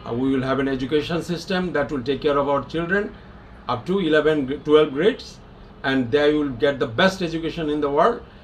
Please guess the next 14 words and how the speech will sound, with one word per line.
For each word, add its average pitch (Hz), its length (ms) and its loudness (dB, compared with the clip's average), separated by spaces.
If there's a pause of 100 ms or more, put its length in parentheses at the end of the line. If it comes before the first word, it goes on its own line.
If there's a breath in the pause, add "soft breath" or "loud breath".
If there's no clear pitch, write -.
(240 loud breath)
and 135 220 0
they 143 200 4
will 147 140 0
be 143 160 -2
ready 156 340 2
for 139 300 -2
undertaking 139 640 -4 (120)
any 185 240 2
task, 170 340 4
including 170 560 -4 (240 loud breath)
any 226 180 6
sorts - 320 -2
of 127 120 -4
educations. - 680 -12